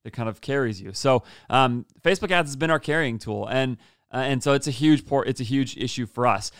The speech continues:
So I'm gonna tell you a me-, a few immediate reactions right away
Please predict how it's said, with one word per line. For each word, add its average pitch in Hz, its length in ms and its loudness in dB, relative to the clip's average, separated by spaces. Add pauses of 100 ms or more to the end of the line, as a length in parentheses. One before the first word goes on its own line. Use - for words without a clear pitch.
(180)
So 175 280 2
I'm 185 120 -2
gonna 220 120 0
tell 202 180 0
you 190 120 4
a 160 80 4
me-, 175 260 0
a 147 60 -4
few 240 300 -4
immediate 226 300 -2
reactions 143 680 -2
right 151 300 4
away 123 480 2